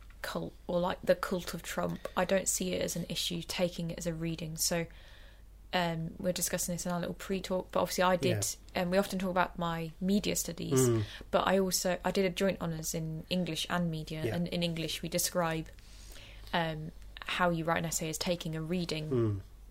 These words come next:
Speaker 1: so from a certain perspective. So whenever you write an essay, it's h-, taking a certain perspective, and, you know, in undergrad you typically write from different perspectives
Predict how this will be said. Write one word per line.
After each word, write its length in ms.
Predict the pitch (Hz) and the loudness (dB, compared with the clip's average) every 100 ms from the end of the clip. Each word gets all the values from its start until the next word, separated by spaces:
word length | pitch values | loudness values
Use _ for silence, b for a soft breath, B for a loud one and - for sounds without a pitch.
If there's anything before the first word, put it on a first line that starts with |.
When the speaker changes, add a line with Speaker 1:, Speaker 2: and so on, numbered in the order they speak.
| - | -2
Speaker 1:
so 240 | - 170 156 | 0 0 -4
from 180 | - | -6
a 60 | 160 | -2
certain 240 | - 175 | -2 -2
perspective. 640 | - - 175 - - 160 - B B B | -2 0 2 0 -4 -6 -8 B B B
So 180 | - 175 | 0 2
whenever 300 | 190 190 185 | 4 2 2
you 100 | 175 | 2
write 160 | 170 | 2
an 60 | 180 | 0
essay, 420 | 160 - 160 160 - | -2 -2 -4 -6 -6
it's 220 | - - | -4 -4
h-, 60 | - - | -6 -6
taking 320 | - 190 175 165 | -2 -2 0 -2
a 20 | |
certain 220 | - 170 | -2 -2
perspective, 640 | - - 180 - - - - B B B | -2 0 -2 -2 -8 -10 -12 B B B
and, 300 | 175 165 160 - - - | -2 -2 -4 -10 -14 -6
you 80 | 175 | -4
know, 100 | 165 | 0
in 180 | 175 190 | 4 4
undergrad 500 | 185 165 175 160 - | 4 2 0 -2 -2
you 60 | 165 | -4
typically 400 | 180 - - 170 | -4 -4 -2 0
write 200 | 170 - | 0 0
from 140 | 170 | -4
different 340 | 170 - 160 | -4 -4 -6
perspectives 640 | - - 190 - - 185 | -6 0 0 0 -4 -4